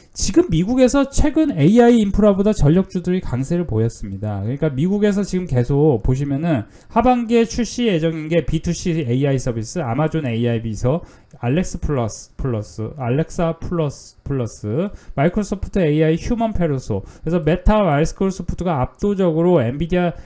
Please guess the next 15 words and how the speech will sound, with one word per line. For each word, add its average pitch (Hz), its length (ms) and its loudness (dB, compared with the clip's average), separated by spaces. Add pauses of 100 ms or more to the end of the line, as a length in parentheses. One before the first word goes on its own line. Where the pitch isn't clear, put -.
(120)
에이치 139 240 -2
백, 170 280 2 (260)
어, 123 160 -4
주요 151 240 0
고객이었는데, 123 880 -2
이런 208 320 -4
소프트웨어 226 460 -4
기업들이 165 440 -6
이런 151 600 -6 (160)
그, 135 280 -8
이거를 156 360 0
가동, 151 440 -4
한번 185 360 -6
가동할 120 500 -8
때 135 280 -4